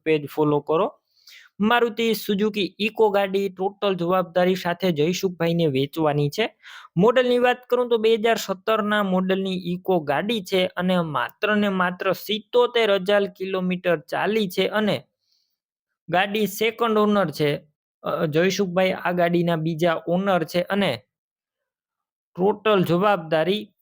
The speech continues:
એન્જિન પાવરફુલ કન્ડિશનમાં, ક્યાંય પણ ગાડીની અંદર સડો નથી, સ્લેપ સ્ટાર્ટ આખી ગાડી, એ સી પાવરફુલ. અને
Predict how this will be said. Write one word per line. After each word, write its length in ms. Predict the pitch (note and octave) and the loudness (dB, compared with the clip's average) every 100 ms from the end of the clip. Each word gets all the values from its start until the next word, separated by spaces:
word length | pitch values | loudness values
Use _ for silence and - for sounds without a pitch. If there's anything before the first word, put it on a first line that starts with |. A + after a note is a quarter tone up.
| _ _ _ _ _ _ | _ _ _ _ _ _
એન્જિન 420 | D3+ E3+ E3 F3+ F3 | -2 2 2 4 2
પાવરફુલ 580 | C#3+ D#3 F#3+ F#3 F3+ E3+ | 2 0 0 -2 -4 -6
કન્ડિશનમાં, 640 | D#3+ E3 E3 D#3 D#3+ E3 F3 | -4 -4 -4 -4 -4 -2 -4
ક્યાંય 300 | D#3+ E3+ E3+ | -2 -2 0
પણ 160 | E3+ | -2
ગાડીની 440 | D#3 D#3 D#3+ E3 E3 | 2 0 2 0 0
અંદર 260 | E3 D#3+ | -2 -2
સડો 340 | D3+ D3+ E3 F3 | -2 -2 0 0
નથી, 400 | E3 D#3 - G3+ A#3 _ _ - | 0 -4 -2 -2 -4 _ _ -10
સ્લેપ 260 | E3 E3+ | -2 -2
સ્ટાર્ટ 300 | - - E3 | -2 -4 -4
આખી 300 | D#3 D3+ - | -2 -6 -6
ગાડી, 420 | D#3+ E3 E3+ F3+ E3+ | -2 -2 0 -4 -4
એ 120 | D3+ | -6
સી 220 | D#3+ - E3 | -6 -6 -4
પાવરફુલ. 680 | C#3 G3 G#3 F#3 F3 F#3+ A3 _ _ _ - | 0 2 2 0 -2 -4 -4 _ _ _ -4
અને 280 | F#3 G3 | -2 0